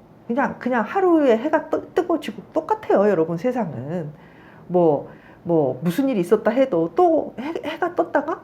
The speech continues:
해가 지고 하루에 밥 세 끼 먹고 누워서 자고 똑같아요. 뭐가 달라요? 우리의 느낌이 다르죠. 하루하루는 어제의 오늘, 하루와 오늘의 하루가 전혀 달라요.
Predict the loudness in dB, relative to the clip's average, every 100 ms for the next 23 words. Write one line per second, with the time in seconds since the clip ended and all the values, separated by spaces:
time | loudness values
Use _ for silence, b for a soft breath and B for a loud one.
0 | -4 0 0 -2 -4 -4 -4 B B B
1 | 0 0 0 -2 -2 -2 -6 -6 -2 -4
2 | -4 0 0 0 -2 0 0 -2 -4 -10
3 | -8 -4 -6 0 2 2 2 -2 -6 B
4 | B B B 2 6 6 4 0 -4 -4
5 | -6 B B B B -4 -2 -2 -6 -6
6 | -8 -8 -14 -18 -20 -20 -20 B B B
7 | -4 0 0 0 -2 0 -2 -6 -12 B
8 | B B B 0 2 4 4 4 2 -2
9 | -10 -12 -6 -2 -2 0 2 2 4 2
10 | 0 -6 -4 -4 -6 B B -4 2 4
11 | 4 6 6 6 2 0 -4